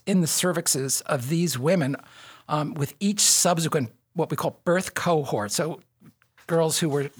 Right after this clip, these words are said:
who were, um, twelve and thirteen in, uh, you know, in the birth year nineteen ninety-eight and then birth year nineteen ninety-nine,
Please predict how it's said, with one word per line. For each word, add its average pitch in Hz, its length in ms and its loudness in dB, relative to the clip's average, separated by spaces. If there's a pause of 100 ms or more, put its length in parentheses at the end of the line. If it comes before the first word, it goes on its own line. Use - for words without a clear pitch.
(160)
who 165 160 0
were, 131 340 0
um, 127 160 -8
twelve 185 240 2
and 151 80 0
thirteen 156 580 0
in, 135 360 -2
uh, 156 180 -6
you 139 160 -8
know, 131 200 -4
in 127 180 -10
the 165 160 -10
birth 151 280 -2
year 135 120 0
nineteen 131 300 0
ninety-eight 131 520 2 (420)
and 147 80 -2
then 135 120 2
birth 143 240 0
year 127 100 0
nineteen 127 300 -2
ninety-nine, 143 580 -2